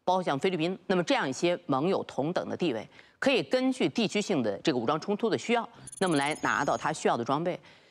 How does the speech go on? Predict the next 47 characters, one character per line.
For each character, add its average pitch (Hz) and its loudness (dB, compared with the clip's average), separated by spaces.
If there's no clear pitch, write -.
所 320 4
以 302 4
现 330 0
在 311 2
呢， 220 0
我 139 0
们 123 0
知 139 -2
道 147 4
呢， 127 2
这 302 2
么 247 2
大 196 0
的 147 2
一 - 2
个 151 0
缺 226 0
口， - -2
考 - -2
虑 147 2
到 147 0
俄 190 2
乌 240 0
冲 269 0
突 285 0
的 190 0
管 98 -4
道 123 2
之 131 -2
下， 117 -2
美 135 2
国 185 0
有 160 0
大 220 -2
量 151 0
的 127 0
装 165 -2
备 185 -4
已 107 -4
经 147 0
提 160 -2
供 220 2
给 139 0
了 - -2
乌 127 -2
克 - -2
兰 - -4